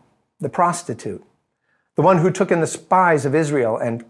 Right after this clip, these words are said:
kept them safe as they were gathering intel to see what they were up against.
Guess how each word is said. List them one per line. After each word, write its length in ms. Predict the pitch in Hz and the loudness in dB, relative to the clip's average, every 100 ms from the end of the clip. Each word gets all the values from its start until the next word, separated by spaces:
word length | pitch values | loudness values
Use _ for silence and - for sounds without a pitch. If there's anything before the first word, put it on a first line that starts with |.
| _ | _
kept 220 | - 143 | -2 0
them 160 | 165 139 | 2 0
safe 440 | - 196 180 147 | 0 2 2 2
as 180 | 135 120 | 0 0
they 120 | 135 | 2
were 140 | 135 127 | 2 2
gathering 500 | 131 135 135 135 - | 4 4 4 0 -2
intel 560 | 202 175 165 151 117 113 | -2 -2 0 0 0 -2
to 100 | 123 | -8
see 240 | - 143 | -4 -2
what 420 | 131 120 120 - - | 0 0 -2 -6 -2
they 100 | 127 | 0
were 160 | 123 | 2
up 100 | 127 | 2
against. 480 | 139 113 92 98 - | 0 -4 -6 -10 -18